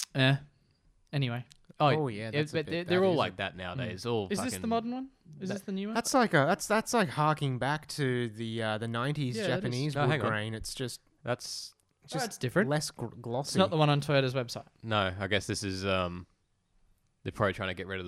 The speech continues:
Speaker 2: the, the one fifties they have left.
Speaker 1: Is this gonna
Speaker 2: Um,
Speaker 1: be called something different?
Speaker 2: No, it's still a one fifty.
Speaker 1: Yeah,
Speaker 2: It's
Speaker 1: right.
Speaker 2: just, it's just a late life upgrade.
Speaker 1: Yeah.
Speaker 2: Um,
Speaker 3: I suppose the
Speaker 2: I
Speaker 3: only
Speaker 2: wonder
Speaker 3: negative
Speaker 2: when
Speaker 3: is
Speaker 2: the next one fifty or when next Prado's coming, 'cause the next three hundreds or the next Land Cruiser's coming.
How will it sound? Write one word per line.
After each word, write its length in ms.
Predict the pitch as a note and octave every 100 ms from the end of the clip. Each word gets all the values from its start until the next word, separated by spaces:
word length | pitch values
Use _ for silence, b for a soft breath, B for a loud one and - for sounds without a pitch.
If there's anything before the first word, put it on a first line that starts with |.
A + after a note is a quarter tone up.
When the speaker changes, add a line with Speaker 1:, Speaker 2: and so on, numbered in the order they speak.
| F2+
Speaker 2:
the, 60 | F2+
the 60 |
one 200 | F#2 F#2
fifties 380 | - F#2+ - F2
they 100 | F#2
have 180 | F#2 F2+
left. 340 | F#2+ - - - b b b -
Speaker 1:
Is 80 | G2
this 100 | G3
gonna 120 | F3+
Speaker 2:
Um, 60 |
Speaker 1:
be 60 | E3
called 260 | - C#3 C#3
something 260 | C3 C3
different? 300 | B2+ - C4 _ _ -
Speaker 2:
No, 120 | D3+
it's 80 | -
still 120 | D#3
a 20 |
one 160 | F#2+ -
fifty. 400 | G2+ - F2 F2+ -
Speaker 1:
Yeah, 120 | C3+
Speaker 2:
It's 80 | C3
Speaker 1:
right. 20 | G#2
Speaker 2:
just, 120 | A#2
it's 140 | G2+
just 220 | A2+ -
a 360 | G2 F#2 F#2 F2+ - b b
late 220 | G2 G2+
life 240 | G2+ G2 A2
upgrade. 380 | - C#3 F3+ - b b b
Speaker 1:
Yeah. 300 | B2+ G2 F#2+
Speaker 2:
Um, 100 | F#2
Speaker 3:
I 40 | -
suppose 340 | - F3+ C3+
the 120 | A#2
Speaker 2:
I 40 | -
Speaker 3:
only 240 | - A3
Speaker 2:
wonder 180 | - G#4
Speaker 3:
negative 200 | G#3 D#4
Speaker 2:
when 140 | - G3+
Speaker 3:
is 100 | F#3
Speaker 2:
the 80 |
next 180 | F3 -
one 120 | E3
fifty 240 | D3 E3+ D#3
or 60 | C#3+
when 160 | D3
next 240 | D3 D3 -
Prado's 380 | F3 F#3+ F#3+ -
coming, 340 | G#2 E2 F2 _
'cause 120 | C#3+
the 80 | D3
next 220 | F#3 -
three 160 | - B2
hundreds 560 | B2 E3+ D#3+ - - - -
or 80 | A#2+
the 80 | A#2+
next 220 | C3+ -
Land 180 | A#2 C#3+
Cruiser's 380 | A2+ F#2+ F#2+ -
coming. 380 | F2+ D#2+ B2+